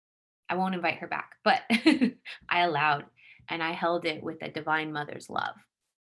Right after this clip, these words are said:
even though I was hurting. So I share this with you because what I learned, which I've already learned many times, is just another version. There's people that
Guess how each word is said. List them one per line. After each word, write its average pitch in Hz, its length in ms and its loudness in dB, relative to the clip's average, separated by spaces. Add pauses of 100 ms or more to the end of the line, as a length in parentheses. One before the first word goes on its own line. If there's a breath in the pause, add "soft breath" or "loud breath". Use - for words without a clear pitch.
(320)
even 180 220 -4
though 170 80 -4
I 131 120 -4
was - 140 -18 (100)
hurting. - 340 -10 (520 loud breath)
So - 80 -20
I 214 80 4
share 302 480 4
this 320 220 0
with 220 180 -2
you 180 320 0
because 175 720 0 (680 loud breath)
what 220 180 2
I 320 200 6
learned, 180 420 2
which 175 180 -6
I've 165 160 -2
already 165 400 -2
learned 156 260 -6
many 151 220 -8
times, 151 300 -6
is 170 100 -10
just 147 220 -12
another 151 260 -12
version. 156 400 -10 (920)
There's 285 280 0
people 403 400 -4
that 453 240 2